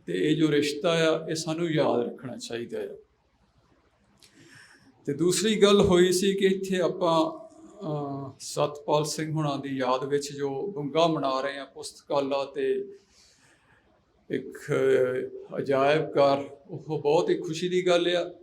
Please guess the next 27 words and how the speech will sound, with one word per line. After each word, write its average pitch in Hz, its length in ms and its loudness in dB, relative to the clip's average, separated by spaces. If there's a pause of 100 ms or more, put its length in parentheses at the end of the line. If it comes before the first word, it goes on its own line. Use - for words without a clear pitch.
(760)
ਜੋ 151 80 -8
ਸਿੰਘਾਂ 151 360 -4
ਨੇ 170 80 0
ਬੀੜਾ 147 300 0
ਚੁੱਕਿਆ, 160 460 0
ਇਹਨਾਂ 156 200 2
ਸਾਰੇ 147 720 0 (120)
ਇਲਾਕੇ 143 480 -2
ਵਾਲਿਆਂ 139 380 -2
ਨੇ 139 340 -6 (100)
ਤੇ 131 400 -4 (1600)
ਪੰਥ 143 200 -2
ਸੇਵਕ 139 460 -4
ਜਥਾ 131 640 -6 (480)
ਦੁਆਬਾ 131 400 2
ਵਾਲਿਆਂ 147 320 2
ਨੇ। 143 140 -8 (560)
ਇਹ 170 120 -2
'ਚ 170 220 -4
ਸਾਰੇ 165 600 4
ਪੰਥ 160 460 2
ਨੂੰ 160 200 -2
ਵੱਧ 156 180 4
ਚੜ੍ਹ 156 280 2
ਕੇ 143 160 -6
ਇਹ 143 160 0
'ਚ - 200 -14